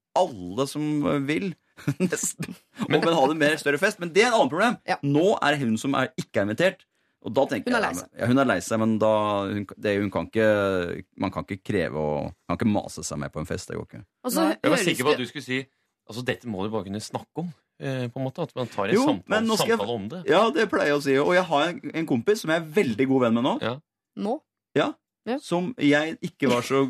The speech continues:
Speaker 1: eh, som jeg var god venn med da, men ikke så nær, og da, eh, skulle, <laughs> skulle han,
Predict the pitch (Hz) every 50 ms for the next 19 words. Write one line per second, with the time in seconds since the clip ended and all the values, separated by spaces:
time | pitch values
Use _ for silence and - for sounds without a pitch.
0 | - - 135 135 135 131 - - 147 147 147 143 135 131 151 220 196 156 135 135
1 | 123 113 101 104 104 107 113 113 113 110 107 120 - 220 262 233 - 180 - -
2 | - - - - 127 127 135 143 143 147 190 208 - - 151 131 127 143 170 185
3 | 202 _ _ _ _ _ _ - - 139 143 143 147 - - - 135 104 - -
4 | - - - - - - - - 156 160 - - - 139 - -